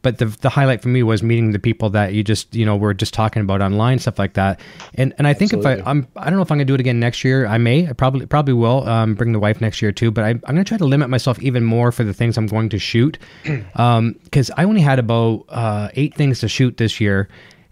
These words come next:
Speaker 1: And that consumed three and a half days, you know, like, 'cause you gotta be from
Speaker 2: Absolutely.
Speaker 1: there to there to there. And I'd much rather just <clears throat> kinda hang out and just no schedule and let nature take its course, you know, if that makes any sense.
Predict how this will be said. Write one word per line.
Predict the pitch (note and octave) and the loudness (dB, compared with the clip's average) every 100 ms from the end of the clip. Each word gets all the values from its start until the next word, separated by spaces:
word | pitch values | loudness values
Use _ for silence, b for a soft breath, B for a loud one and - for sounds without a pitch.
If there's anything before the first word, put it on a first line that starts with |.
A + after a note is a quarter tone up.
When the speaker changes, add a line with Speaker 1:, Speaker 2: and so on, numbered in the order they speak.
| _ | _
Speaker 1:
And | B2 A#2+ A#2 A2+ | 2 4 2 0
that | - A2+ C3 D3+ | -4 0 2 2
consumed | C3+ - C3+ C3 A#2 - | 0 2 2 2 0 -8
three | - - B2 | -14 -2 2
and | B2+ | 2
a | A2+ | 2
half | A#2 A2+ | 0 0
days, | A2+ B2+ F#2 - - - | 0 0 -2 -10 -10 0
you | C3 | 2
know, | A2+ A2+ | 4 2
like, | G#2+ | 0
'cause | A#2+ | 0
you | A2 | 2
gotta | A#2+ A2+ | 2 0
be | G#2 B2+ | -2 -2
from | A#2+ A2+ | 0 -2
Speaker 2:
Absolutely. | G#2+ | 0
Speaker 1:
there | C3 C#3 | 2 2
to | C3 | 0
there | A#2+ A#2 | 0 0
to | |
there. | G#2+ A2+ | 0 0
And | A2 | 0
I'd | A2 | 0
much | D#3 D#3+ | -2 0
rather | B2+ | 2
just | G#2 C#3+ | 2 2
<clears throat> | |
kinda | B2 G2+ | 0 0
hang | A#2 A2 | 0 0
out | G#2 F#2+ | 0 0
and | G#2 G#2+ | -2 -2
just | A2 - B B B - | -2 -4 B B B -2
no | A2+ B2+ | 2 2
schedule | - A#2+ G#2+ G2+ G#2 G2+ - b b | 2 0 0 0 0 0 -4 b b
and | G#2+ G#2+ | 0 0
let | G#2+ A#2+ B2 - _ | 2 2 0 -6 _
nature | A2+ A#2 A#2+ | -2 0 0
take | A2+ A2+ G#2+ | 0 0 -2
its | - | -4
course, | - G2+ F#2 - | -2 -2 -2 -2
you | |
know, | A2 G2 | -2 -2
if | G#2 | -2
that | G#2 | -2
makes | G2 F#2+ | -2 -4
any | G2+ | -4
sense. | F#2 F#2 E2 | -4 -6 -10